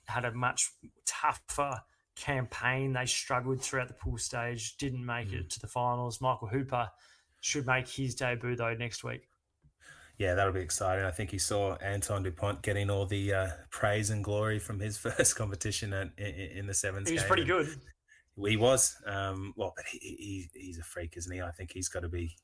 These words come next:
Speaker 2: he's gonna be up there with one of the best players to ever play the game. But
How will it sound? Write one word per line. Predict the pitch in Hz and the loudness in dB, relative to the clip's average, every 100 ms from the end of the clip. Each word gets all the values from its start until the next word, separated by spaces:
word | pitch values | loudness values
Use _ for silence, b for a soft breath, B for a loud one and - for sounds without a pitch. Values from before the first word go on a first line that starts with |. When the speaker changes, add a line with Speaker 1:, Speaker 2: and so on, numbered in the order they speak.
| _ _ | _ _
Speaker 2:
he's | 90 92 | -8 -4
gonna | 98 87 | -2 0
be | 92 | 0
up | 92 | -2
there | 95 90 | -2 -4
with | 85 - | -6 -6
one | 90 | -6
of | 87 | -4
the | |
best | 90 87 - | -4 -6 -4
players | 90 87 | -4 -2
to | 87 | -4
ever | 85 82 | -4 -6
play | - 87 | -4 -4
the | 85 | -4
game. | 90 90 92 87 | -4 -4 -4 -4
But | 90 | -4